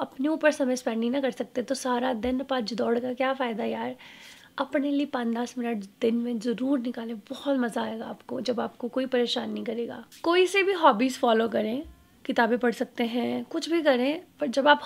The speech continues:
हॉबीज को फॉलो करते हैं ना, आपको लगता है कि आप अपनी सोल को कुछ खुराक दे रहे हैं।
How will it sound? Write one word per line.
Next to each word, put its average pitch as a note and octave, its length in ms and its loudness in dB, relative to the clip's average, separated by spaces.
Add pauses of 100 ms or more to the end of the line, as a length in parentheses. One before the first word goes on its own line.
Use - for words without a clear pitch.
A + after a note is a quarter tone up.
(480)
हॉबीज A#3 320 4
को C#4+ 120 0
फॉलो A#3 260 4
करते A3+ 220 -4
हैं - 20 -2
ना, C#4+ 60 0
आपको D4 160 0
लगता B3 280 0
है C#4+ 80 2
कि C#4+ 80 -4
आप C#4 140 -4
अपनी C4 220 0
सोल A#3 320 0
को C4 120 -4
कुछ C4+ 200 -4
खुराक A#3 420 0
दे A3 100 -6
रहे - 200 -8
हैं। - 100 -18